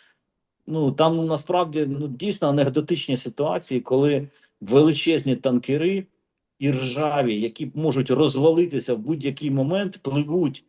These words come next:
вздовж узбережжя, там, Германії, там, Німеччини, там, Данії, і ніхто їм не задає, ні, не ставить ніяких питань. Ну, от це проблема.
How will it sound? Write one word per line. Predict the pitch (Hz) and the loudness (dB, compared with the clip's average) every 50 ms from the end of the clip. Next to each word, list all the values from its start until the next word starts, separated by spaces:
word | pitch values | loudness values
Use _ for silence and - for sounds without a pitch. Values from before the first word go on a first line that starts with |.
| _ _ _ _ _ _ _ _ - | _ _ _ _ _ _ _ _ -18
вздовж | - - - 107 107 160 170 160 - - - - | -16 -16 -12 -4 0 2 2 2 2 -2 -8 -10
узбережжя, | 143 139 - 107 110 135 139 147 147 135 120 104 107 110 101 | -10 -10 -8 -4 0 0 2 4 2 2 2 0 -2 -6 -6
там, | - - 98 98 98 98 | -6 -8 -12 -12 -10 -10
Германії, | 101 107 104 - 208 214 160 156 180 190 185 180 165 160 156 151 143 135 127 | -10 -4 0 2 4 4 4 4 4 4 4 2 2 0 -2 -2 -2 -2 -4
там, | - 117 110 135 | -4 -2 0 2
Німеччини, | 170 165 151 156 - 165 190 185 - - - - 147 139 131 123 110 | 2 4 2 2 2 2 0 0 0 -4 -4 -2 0 0 0 -2 -2
там, | - 120 110 110 | -2 -2 -4 -2
Данії, | 107 143 160 170 160 160 151 131 131 127 127 131 _ _ _ _ _ _ _ _ _ | 0 2 2 2 2 0 -2 -4 -4 -4 -6 -8 _ _ _ _ _ _ _ _ _
і | - 139 | -2 2
ніхто | 147 175 175 - - - 226 247 | 4 4 4 2 2 4 6 6
їм | 226 220 202 196 | 8 8 8 6
не | 196 170 | 6 6
задає, | 185 196 170 180 185 214 214 202 | 6 6 6 6 4 4 4 2
ні, | 180 170 170 151 - - | 2 0 -2 -4 -6 -4
не | 170 165 | -4 -4
ставить | 143 - - 196 202 190 156 139 | -4 -2 -2 0 2 2 2 0
ніяких | 151 147 180 175 170 - 143 139 - | 0 0 2 0 0 -2 -6 -6 -6
питань. | - 139 139 - 123 104 95 90 - _ _ _ _ _ _ _ _ _ _ _ _ _ _ _ _ _ _ _ _ _ _ _ _ _ _ - | -10 -12 -10 -8 -10 -10 -10 -14 -16 _ _ _ _ _ _ _ _ _ _ _ _ _ _ _ _ _ _ _ _ _ _ _ _ _ _ 2
Ну, | 156 156 151 - | 4 4 4 6
от | 156 156 156 - | 4 2 2 0
це | - - 220 214 | 2 4 4 6
проблема. | 214 208 165 156 135 151 156 151 135 110 95 92 87 | 6 6 4 4 6 6 4 6 6 4 2 0 -6